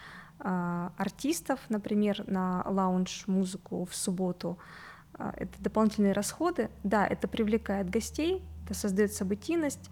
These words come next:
но тем не менее, э, гости не платят за билеты, они, а, получают эту музыку бесплатно, да. М, но я считаю, что любое вложение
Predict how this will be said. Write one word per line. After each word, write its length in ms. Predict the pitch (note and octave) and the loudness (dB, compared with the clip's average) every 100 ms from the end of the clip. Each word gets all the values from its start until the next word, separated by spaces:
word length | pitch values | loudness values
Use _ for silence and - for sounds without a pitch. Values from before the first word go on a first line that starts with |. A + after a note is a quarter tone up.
| - - - - - | -16 -14 -14 -8 -2
но 80 | |
тем 200 | G3+ B3 | 4 6
не 80 | G#3+ | 8
менее, 520 | G#3 D4+ C#4+ A3+ - - | 6 4 4 4 2 -2
э, 140 | - | -4
гости 340 | G#3 A3 G#3+ G#3 | 2 2 2 2
не 60 | G3+ | 4
платят 340 | F#3+ F#3+ F#3 | 2 0 -4
за 80 | F#3+ | -2
билеты, 400 | G3 C4 D#4 - | 0 0 0 0
они, 340 | F#3+ G#3 G#3 G3 - - - - - C#4 | 2 4 2 0 -10 -20 -20 -20 -14 -4
а, 200 | F#3 F#3 | -2 0
получают 440 | G3 G3 A#3+ A3+ | 0 2 0 0
эту 180 | F#3 F#3 | 0 2
музыку 360 | G#3 G3+ - | 2 0 -4
бесплатно, 580 | G3 - - G3 F#3+ G#3 | -8 -8 -8 -8 -8 -6
да. 220 | G3 A3+ - - - - - - - - | -4 -6 -8 -18 -20 -20 -20 -20 -14 2
М, 480 | G#3+ G#3 G3+ G3+ G3+ - | 4 6 8 6 4 0
но 220 | A3 A3 | 4 6
я 160 | A3 C#4+ | 8 6
считаю, 320 | - - B3+ | 4 4 4
что 180 | - G#3+ | 4 2
любое 340 | G#3 G3+ A#3 G3 | 4 6 6 6
вложение 880 | F#3+ G3+ G3 G#3 F#3+ F#3+ F#3+ F#3+ | 4 2 4 4 6 4 2 -2